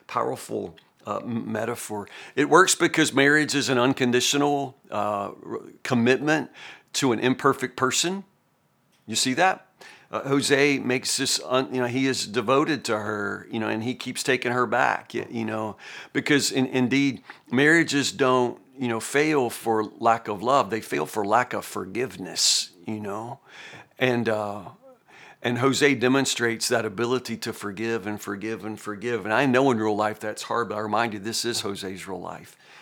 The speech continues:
Um, you forgive freely or it's not even forgiveness, you know, and Jose continues to do that. We'll talk about that some more,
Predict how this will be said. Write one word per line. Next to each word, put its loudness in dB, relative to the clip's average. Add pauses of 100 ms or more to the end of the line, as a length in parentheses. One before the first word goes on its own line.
(200)
Um, -12 (360)
you -12
forgive -4
freely 0
or -4
it's -4
not -2
even -6
forgiveness, -6
you -8
know, -4
and -10
Jose -8
continues -10
to -12
do -8
that. -10
We'll -8
talk -2
about -8
that -8
some -8
more, -10